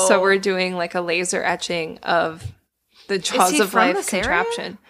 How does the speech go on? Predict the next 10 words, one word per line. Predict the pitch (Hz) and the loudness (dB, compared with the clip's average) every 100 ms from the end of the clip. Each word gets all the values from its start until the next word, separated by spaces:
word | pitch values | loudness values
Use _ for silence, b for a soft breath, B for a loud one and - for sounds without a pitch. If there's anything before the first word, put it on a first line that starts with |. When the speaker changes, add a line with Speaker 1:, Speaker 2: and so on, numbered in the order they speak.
| B B B B B B _ _ - | B B B B B B _ _ 2
Speaker 1:
Uh, | 262 233 233 226 220 - | 6 8 8 8 4 2
I | 233 | 0
think | 247 - 214 339 | 0 0 0 0
so. | - - 262 - - - 202 _ _ | 0 2 4 2 -2 -10 -18 _ _
Speaker 2:
Hmm. | 427 453 240 196 | -2 0 0 -4
Speaker 1:
It's | 214 | -6
from | - 240 | 0 4
our | 247 240 | 6 6
Mechanicsburg | 214 190 - 202 208 - 185 180 | 4 -2 0 -2 -2 -4 -4 -2
area | 175 170 165 160 170 | -6 -6 -4 -4 -6